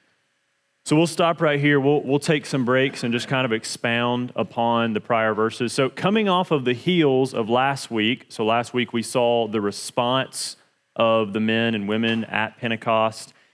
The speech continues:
And then that verses, in verses forty-two through forty-seven, you kinda get a, a, a groundwork and a foundation of what the early church looked like. And so right here we see in verse one, we don't know the time separation.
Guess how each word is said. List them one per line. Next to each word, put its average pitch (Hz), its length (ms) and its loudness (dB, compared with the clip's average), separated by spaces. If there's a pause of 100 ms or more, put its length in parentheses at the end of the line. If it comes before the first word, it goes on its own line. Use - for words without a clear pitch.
(140)
And 131 140 0
then 135 140 2
that 135 220 0
verses, 143 640 0
in 113 180 -4
verses 131 320 -2
forty-two 143 580 2
through 127 160 -2
forty-seven, 123 840 0 (300)
you 123 100 0
kinda 185 240 0
get 156 180 2
a, 131 260 2
a, 113 280 2
a 113 40 0
groundwork 123 680 0
and 113 80 -2
a 107 40 -2
foundation 117 800 -2
of 104 160 -4
what 117 260 0
the 127 100 -2
early 113 320 0
church 113 500 -2
looked 117 260 -4
like. 104 240 0 (460)
And 131 120 0
so 156 200 2
right 156 260 2
here 170 260 4
we 147 120 4
see 151 200 2
in 139 120 2
verse 135 260 0
one, 135 180 2
we 147 80 4
don't 143 200 0
know 147 380 4
the 104 160 -4
time 151 360 -2
separation. 139 840 0